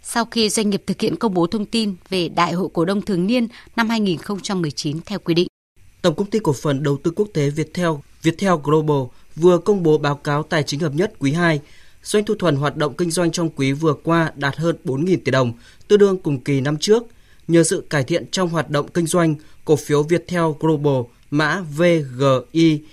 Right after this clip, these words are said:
Speaker 2: đã tăng gấp đôi so với hồi đầu năm, hiện dao động quanh mức ba mươi nghìn đồng một cổ phiếu.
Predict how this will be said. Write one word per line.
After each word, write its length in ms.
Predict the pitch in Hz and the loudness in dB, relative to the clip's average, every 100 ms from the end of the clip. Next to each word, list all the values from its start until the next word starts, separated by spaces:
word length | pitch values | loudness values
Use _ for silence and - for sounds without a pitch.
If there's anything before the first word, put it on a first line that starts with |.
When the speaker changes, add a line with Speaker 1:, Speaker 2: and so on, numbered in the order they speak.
| - - | -20 -8
Speaker 2:
đã 260 | 156 156 - - | -4 -4 -6 -6
tăng 320 | 185 175 165 | -2 -2 -2
gấp 120 | 220 226 - | -6 -6 -2
đôi 280 | 180 185 156 - - | 4 4 2 -6 -10
so 280 | - 175 | -4 -2
với 200 | 156 139 | 0 -2
hồi 160 | 160 147 | 0 0
đầu 120 | 131 | 0
năm, 220 | 123 156 143 - - | 2 0 0 -8 -4
hiện 220 | 175 143 | -2 0
dao 160 | 180 175 | -2 0
động 160 | 175 - - | -2 -4 -4
quanh 240 | 175 170 | 0 2
mức 200 | 214 - | 0 -4
ba 220 | 170 165 | -4 -2
mươi 120 | 165 156 | 0 0
nghìn 140 | 131 | 0
đồng 180 | 123 117 | -2 -2
một 140 | 113 | -4
cổ 80 | 117 | -8
phiếu. 360 | - 127 135 | -6 -2 -2